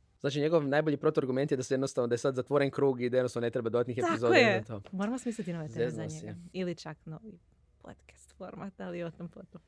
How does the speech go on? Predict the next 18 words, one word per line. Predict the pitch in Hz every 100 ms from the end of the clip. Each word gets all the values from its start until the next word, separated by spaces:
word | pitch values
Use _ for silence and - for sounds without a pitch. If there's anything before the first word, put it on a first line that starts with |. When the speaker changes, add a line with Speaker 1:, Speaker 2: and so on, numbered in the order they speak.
| _ -
Speaker 1:
Da, | 165 147
čekamo | 175 170 147 143 139
na | 143
info | 156 151
etnetokracija | 147 131 - 143 147 - 127
vaša | 127 131
pitanja | 135 127 123
za | 123
govor. | - - - - 302
<laughs> | 220 254
Idemo | 262 233
za | 180 220
epizode. | 202 - 180 233 - - 123 123 120 233 277 330 302 269 262 247 226 208 196 185 -
Speaker 2:
Radno | 208 233 208
pravo, | 190 175 170 165 -
samo | - 156 151
daj. |
Speaker 1:
Da. | 165